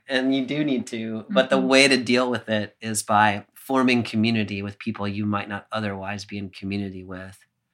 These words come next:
Speaker 1: I think that's really
Speaker 2: Mm.
Speaker 1: lovely. And I think you can kind of leave it,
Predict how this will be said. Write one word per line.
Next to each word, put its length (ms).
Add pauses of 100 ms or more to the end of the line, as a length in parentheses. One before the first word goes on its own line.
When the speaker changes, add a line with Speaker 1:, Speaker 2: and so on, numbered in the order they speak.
(760)
Speaker 1:
I 60
think 220
that's 200
really 240
Speaker 2:
Mm. 100
Speaker 1:
lovely. 380
And 80
I 40
think 200
you 100
can 180
kind 180
of 100
leave 340
it, 180